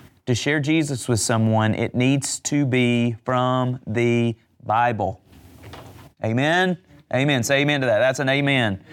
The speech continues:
And so that's why I tell you, like, use the story of the prodigal son or use something that Jesus shared. Use the Bible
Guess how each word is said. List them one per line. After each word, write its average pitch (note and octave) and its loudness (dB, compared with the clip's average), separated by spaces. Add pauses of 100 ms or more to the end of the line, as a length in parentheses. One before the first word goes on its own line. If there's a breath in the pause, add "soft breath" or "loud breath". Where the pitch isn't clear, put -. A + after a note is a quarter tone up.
And A#2 -6
so B2 0
that's B2+ 0
why C#3+ 0
I - 0
tell D#3 0
you, E3 0
like, C3+ 0
use C3+ 0
the C#3+ -2
story D#3 0
of D3 -2
the C3 -4
prodigal D#3 -2
son D#3 0
or C3+ 2
use C3+ 0
something F3 0
that B2+ 0
Jesus D#3 0
shared. C3+ 0
Use D#3+ 0
the E3 -4
Bible D3 0